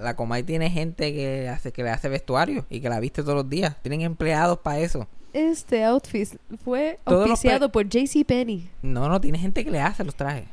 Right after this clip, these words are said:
Speaker 1: No tiene,
Speaker 2: Diablo.
Speaker 1: no tiene auspiciadores. Tiene gente que le hace los trajes y le, y le compra los zapatos y le ha-, y le manda a hacer las pelucas.
Speaker 2: Oh my God.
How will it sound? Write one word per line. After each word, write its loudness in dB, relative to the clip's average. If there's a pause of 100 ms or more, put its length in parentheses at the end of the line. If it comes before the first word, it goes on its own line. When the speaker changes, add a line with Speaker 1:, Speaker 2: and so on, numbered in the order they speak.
(200)
Speaker 1:
No -10
tiene, -4
Speaker 2:
Diablo. -4
Speaker 1:
no -4
tiene -4
auspiciadores. -2
Tiene -2
gente -2
que -2
le 0
hace 0
los 0
trajes -2
y -4
le, -2
y -4
le -2
compra 0
los -2
zapatos -4
y -6
le 0
ha-, 2
y -4
le -4
manda -2
a -4
hacer -2
las -2
pelucas. -2 (240)
Speaker 2:
Oh -6
my -10
God. -16